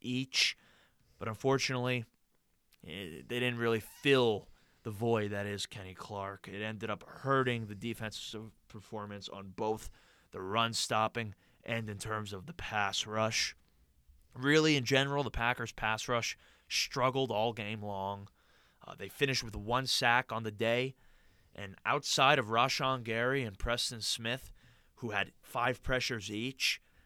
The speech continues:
from the edge, there was really no pass rush whatsoever. Rashawn Gary and Preston Smith did their best. They were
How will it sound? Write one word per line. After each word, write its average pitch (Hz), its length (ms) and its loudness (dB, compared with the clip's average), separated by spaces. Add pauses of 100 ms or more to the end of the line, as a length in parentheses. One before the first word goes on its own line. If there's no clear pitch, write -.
from 123 260 -2
the 110 140 2
edge, 120 440 2 (400)
there 139 120 4
was 117 160 4
really 120 220 4
no 110 160 0
pass 95 400 -4
rush 110 300 -4 (720)
whatsoever. 110 840 -2 (300)
Rashawn 123 340 0
Gary 123 280 2
and 107 80 -8
Preston 120 320 -6
Smith 120 440 -6
did 123 220 0
their 123 140 2
best. 113 420 -2
They 101 80 -8
were 95 160 -14